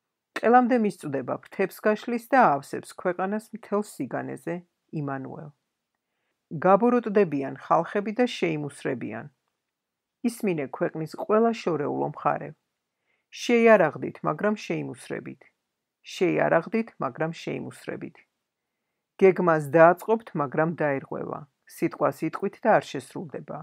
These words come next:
რადგან ჩვენთან არის ღმერთი.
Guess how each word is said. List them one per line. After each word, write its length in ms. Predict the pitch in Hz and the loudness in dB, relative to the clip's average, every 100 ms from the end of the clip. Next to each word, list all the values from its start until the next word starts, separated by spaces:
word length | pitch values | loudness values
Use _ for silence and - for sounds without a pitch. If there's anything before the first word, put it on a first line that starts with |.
| - _ _ _ _ - | -18 _ _ _ _ -6
რადგან 360 | 147 135 135 139 | -6 -6 -10 -10
ჩვენთან 540 | 135 202 196 196 226 226 _ | -8 -6 -6 -4 -4 -4 _
არის 320 | 160 143 139 | -12 -10 -12
ღმერთი. 480 | - 131 143 - - | -12 -12 -12 -16 -20